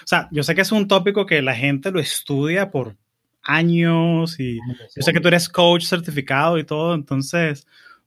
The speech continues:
Speaker 1: pero si nos puede, si me puedes dar como que un, un resumen, o sea, de, de, de por qué es importante saber
Speaker 2: Claro,
Speaker 1: un poco de N L P.
Speaker 2: claro. Y, y, Hugo, es, es interesantísimo porque yo llevo estudiando programación neurolingüista-,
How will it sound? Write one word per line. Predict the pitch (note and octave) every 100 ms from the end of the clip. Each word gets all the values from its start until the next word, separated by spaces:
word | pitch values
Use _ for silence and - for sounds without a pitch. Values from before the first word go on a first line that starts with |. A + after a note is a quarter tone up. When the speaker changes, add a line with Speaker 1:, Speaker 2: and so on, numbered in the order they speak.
| _
Speaker 1:
pero | E3 E3+ E3 E3 D#3+ D3 C3+ - _ -
si | F3+
nos | E3+
puede, | E3+ E3+ D#3+
si | -
me | D#3
puedes | D#3 D#3+
dar | G3
como | A3 A3
que | D#3
un, | C#3+ D#3+ F#3 E3 B2+ A#2+ C3 - _
un | - C#3 D3
resumen, | E3 - D3+ D3+ D#3
o |
sea, | C#3+ C#3 B2+
de, | A#2+ A#2
de, | A#2+ A#2 A2+
de | B2+ C3+ -
por | E3
qué | - G3
es | G3
importante | A3 C#3+ C#3 D3 C#3 A2 - _ _
saber | C#3+ C3+ B2+
Speaker 2:
Claro, | C#3+ D3+
Speaker 1:
un | A3
poco | C#3 B2
de | B2+
N | B2+
L | C3
P. |
Speaker 2:
claro. | E3 - _ _ _ _ -
Y, | E3 D#3 D3+ D#3 D3+ C#3+
y, | C3+ - _
Hugo, | D3+ A#3+ F#3 B2+
es, | C3+ D3
es | C#3+ E3
interesantísimo | G3 F#3+ F3 E3 C#3+ C#3+ G3 G#3 E3 C#3 -
porque | C3+ B2 - - B2 A#2 A#2 A2+ A2+ A2+ C3
yo | C3
llevo | E3+
estudiando | F3 F3+ E3+ E3+ D#3+ D3+ C#3 - -
programación | C#3 C3 C3 D#3
neurolingüista-, | E3 D#3 D3+ D3+